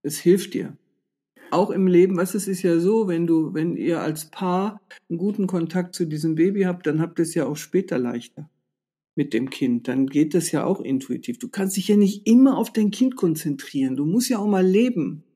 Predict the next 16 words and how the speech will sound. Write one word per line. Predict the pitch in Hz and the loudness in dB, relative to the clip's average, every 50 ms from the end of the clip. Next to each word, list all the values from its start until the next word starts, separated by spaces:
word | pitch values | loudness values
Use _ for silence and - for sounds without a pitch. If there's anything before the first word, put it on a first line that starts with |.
| _ _ _ _ - | _ _ _ _ -2
Und | 185 185 175 | -2 0 2
wenn | 190 196 208 | 2 2 2
dieses | 196 196 190 185 180 - | 2 2 0 -2 -2 -4
Kind | - - 233 240 233 | -2 0 0 2 2
dann | 196 185 185 185 | 4 4 6 6
neben | 196 247 262 254 214 | 6 6 6 4 4
dir | 196 170 - | 4 4 4
ist | - 151 147 - - | 2 0 0 0 -4
und | - 160 160 | -4 -4 -2
du | 175 160 | -2 0
bist | 160 196 190 - - | 0 0 -2 -2 -2
intuitiv, | - 214 233 233 240 214 202 190 - - - 214 214 208 - | 0 0 2 2 2 -2 -2 -2 -4 -6 -4 -2 -2 -2 -4
affektiv | - 196 196 - 220 202 208 - - 202 196 190 - | -4 -6 -4 -2 -2 -2 -2 -4 -4 -4 -4 -2 -2
mit | 196 190 190 | -2 -2 0
ihm | 185 180 180 | 0 0 0
verbunden, | - 185 170 165 175 190 233 294 320 269 240 190 175 - | 0 -2 -4 -2 0 2 4 6 6 8 6 6 4 2